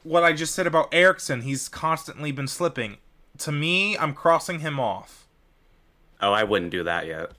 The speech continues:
Speaker 1: I will. I will.
Speaker 2: Okay.
Speaker 1: I'm crossing him off. Not in pencil, okay? In pencil.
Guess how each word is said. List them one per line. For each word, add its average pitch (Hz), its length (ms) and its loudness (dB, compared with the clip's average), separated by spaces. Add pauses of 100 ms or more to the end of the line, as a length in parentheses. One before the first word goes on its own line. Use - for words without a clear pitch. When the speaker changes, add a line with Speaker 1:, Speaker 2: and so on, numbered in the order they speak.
(120)
Speaker 1:
I 180 240 10
will. 156 400 0 (960)
I 151 140 8
will. 165 220 4
Speaker 2:
Okay. 165 240 2 (180)
Speaker 1:
I'm 165 180 2
crossing 202 420 4
him 185 160 -2
off. 120 340 0 (1000)
Not 208 420 8 (480)
in 196 180 2
pencil, 139 520 0 (140)
okay? 151 280 2
In 135 140 -4
pencil. 135 500 -4